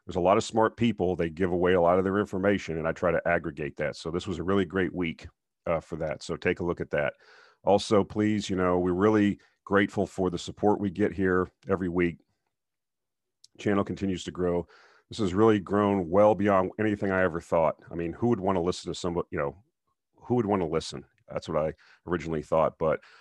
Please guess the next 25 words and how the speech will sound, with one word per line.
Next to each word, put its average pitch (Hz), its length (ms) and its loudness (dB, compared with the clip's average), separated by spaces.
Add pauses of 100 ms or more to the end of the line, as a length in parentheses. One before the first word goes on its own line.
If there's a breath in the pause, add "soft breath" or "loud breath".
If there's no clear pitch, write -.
(100)
I - 100 -4
started 104 360 2
doing 98 280 0
this, 98 360 -2
I 80 220 2
stuck - 380 0 (180)
with 104 240 2
it, 107 140 2 (580 soft breath)
and 87 260 -2
we've 85 160 -4
built 90 160 0
a 82 40 -4
really 98 240 0
great 92 340 0
audience. 90 420 2
I - 60 0
get 82 120 -6
a 80 60 -6
lot 87 160 2
of 87 80 -2
great 87 300 -2
emails, 98 720 -2 (120)
D 95 220 -2
Ms, 92 560 -2
feedback. 90 720 0